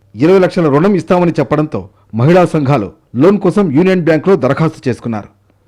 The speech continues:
ఈ క్రమంలో పన్నెండు సంఘాల సభ్యులు ఆధార్,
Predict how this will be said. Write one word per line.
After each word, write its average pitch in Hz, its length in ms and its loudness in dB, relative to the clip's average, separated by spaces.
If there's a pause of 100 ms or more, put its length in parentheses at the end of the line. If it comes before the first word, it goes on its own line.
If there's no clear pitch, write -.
ఈ 175 100 -2
క్రమంలో 151 520 0 (160)
పన్నెండు 175 260 2
సంఘాల 160 380 0
సభ్యులు 123 480 -4 (280)
ఆధార్, 151 380 2